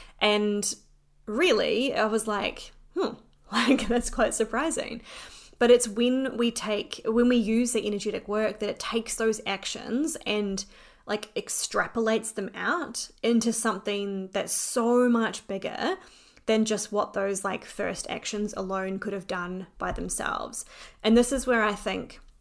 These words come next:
I've always kind of blown industry standards out of the water. And I think the place that I've done this the most is, like, the amount of revenue that my business creates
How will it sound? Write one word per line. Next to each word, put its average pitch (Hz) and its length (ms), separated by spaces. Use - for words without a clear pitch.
I've 233 140
always 233 440
kind 254 240
of 226 260
blown 190 520
industry 196 600
standards 190 460
out 180 160
of 190 120
the 196 100
water. 185 300
And 233 280
I 202 60
think 202 380
the 202 100
place 208 360
that 208 120
I've 196 180
done 190 240
this 175 200
the - 160
most 185 540
is, 185 180
like, - 300
the 220 140
amount 196 360
of 190 360
revenue 208 480
that 202 120
my 196 100
business 196 400
creates - 600